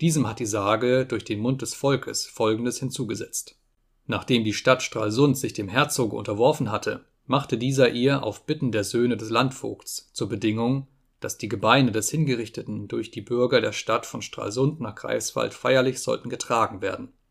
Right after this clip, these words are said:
Dabei soll er ihnen ferner befohlen haben, dass sie nur einmal, nämlich auf der Hälfte des Weges in dem Dorfe Rheinberg, stille halten durften. So ist es denn auch geschehen. Über sechshundert Stralsunder Bürger haben den Sarg mit den Gebeinen getragen.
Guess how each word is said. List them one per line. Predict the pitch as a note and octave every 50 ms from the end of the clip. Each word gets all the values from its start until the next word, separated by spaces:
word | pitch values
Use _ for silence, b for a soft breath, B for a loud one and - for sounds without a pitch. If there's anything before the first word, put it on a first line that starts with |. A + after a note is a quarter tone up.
| _ _ _ _ _ _
Dabei | - A2 G#2 G2+ G2 G#2 G#2 A2
soll | A2 - A2+ G#2 G#2
er | A#2
ihnen | C3+ C3+ C3 A#2 G#2
ferner | - - A#2+ B2 C3+ C#3 B2
befohlen | A2 A2+ A2 - - D3+ C#3 A#2 G#2 G2 G2
haben, | G2 G2 G2 A2+ A#2+ B2+ B2+ B2 - _ -
dass | - G#2+ -
sie | -
nur | A#2 A2+ A#2 -
einmal, | - C#3+ C#3+ C3 A#2+ G#2+ F2+ F#2+ G2+ - - _ _ _
nämlich | - A2+ A#2+ C3 C3+ C3+ C3+ C3 - -
auf | A2+ G#2+ -
der | - G2+
Hälfte | G#2 B2+ C3+ C3+ - B2
des | A2+ A2 -
Weges | - A2+ A#2 A#2 A2+ A#2+ A#2 -
in | - - G#2+
dem | A2 G#2 G#2+
Dorfe | G#2+ A2+ A2 A2 - - A2
Rheinberg, | A2+ A#2+ B2 A#2 G#2+ G2 G#2 G2+ G#2+ - - _ _
stille | - - - - C3+ C#3 B2 G2+
halten | G#2+ A2 A2 C3 A#2+
durften. | A2 G#2+ G#2 - - - - - - _ _ _ _ _ _ _ _ _ _
So | - - - C#3+ D#3 E3
ist | D3 D#3+ -
es | C3+ C3
denn | - B2 A2+
auch | A2 A2 A2 -
geschehen. | - B2+ - - A#2 G#2+ G2+ G2+ - - _ _ _ _ _ _ _ _ _
Über | - A2 A2+ G#2
sechshundert | G2+ C3+ D#3 D#3 - - C#3 B2 A2 -
Stralsunder | - - - G#2+ G#2 G#2+ B2 C3 A#2+ A2+ G2+
Bürger | G2+ A2+ A#2 A#2+ A#2+ B2+ A#2+ B2 A#2+ A2
haben | A2+ G#2+ G#2+
den | G#2+ G#2 G#2
Sarg | G2+ - B2 A#2 A2+ G#2+ - - -
mit | A2+ - -
den | - A2
Gebeinen | A2+ G#2 - G#2 G#2 G#2+ G#2+ A#2
getragen. | A#2 A#2+ - - - G#2 G2+ G2 - - -